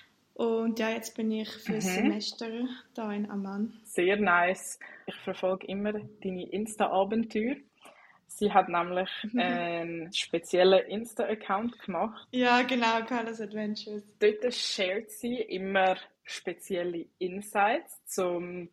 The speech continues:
Speaker 2: Thema Reisen, Backpacking und vor allem auch Female Solo Backpacking. Also du bist ja auch oft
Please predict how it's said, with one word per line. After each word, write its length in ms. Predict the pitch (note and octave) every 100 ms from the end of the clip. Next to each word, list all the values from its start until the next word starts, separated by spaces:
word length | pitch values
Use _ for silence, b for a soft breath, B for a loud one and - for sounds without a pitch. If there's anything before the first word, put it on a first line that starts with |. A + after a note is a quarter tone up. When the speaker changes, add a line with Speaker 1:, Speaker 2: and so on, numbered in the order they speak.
| -
Speaker 2:
Thema 380 | G3+ F3 E3+ D#3+
Reisen, 640 | D#3 D#3+ E3+ G3+ G#3+ D4 - _ -
Backpacking 680 | F#3+ G3 A3+ A3 B3 A#3+
und 200 | - G3
vor 160 | - F3
allem 280 | F3+ G3 F3+
auch 680 | E3+ E3+ E3+ E3+ E3+ E3
Female 520 | F3+ G3 A3 A#3 B3 B3+
Solo 440 | - A#3+ A#3+ B3
Backpacking. 720 | A#3 G#3+ A3+ B3 A#3+ B3+ C4+
Also 160 | F#3+ E3+
du 80 | E3+
bist 240 | F3 -
ja 120 | D#3+
auch 120 | D#3 -
oft 380 | E3+ - _